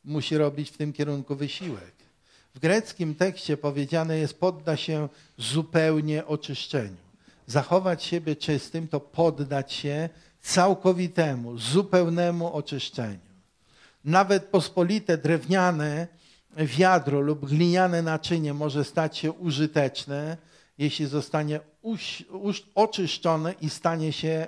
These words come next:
uświęcone. To w Starym Testamencie coś takiego było powiedziane i dokładnie jest powiedziane,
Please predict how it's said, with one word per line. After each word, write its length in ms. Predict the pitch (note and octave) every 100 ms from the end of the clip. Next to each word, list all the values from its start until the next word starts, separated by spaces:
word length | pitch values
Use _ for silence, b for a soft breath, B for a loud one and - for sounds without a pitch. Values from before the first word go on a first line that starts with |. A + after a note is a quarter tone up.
| -
uświęcone. 760 | F3 - D#3 C#3 - G2 E2 _ _ _ _ _ - b b b
To 240 | G3 G#3 G#3
w 60 |
Starym 360 | - G3 F#3 F3
Testamencie 680 | F3 D3+ D#3+ D#3 D3 C3+ C#3
coś 220 | C#3+ -
takiego 400 | C3 D3 C#3 C#3
było 280 | C#3+ C#3 C3
powiedziane 640 | C3+ B2+ B2+ E3+ E3 D#3+
i 60 | C#3+
dokładnie 520 | C#3+ D#3+ D#3 D3 D3
jest 240 | C#3 C#3
powiedziane, 600 | D3 C#3 C3+ D3+ C#3+ C#3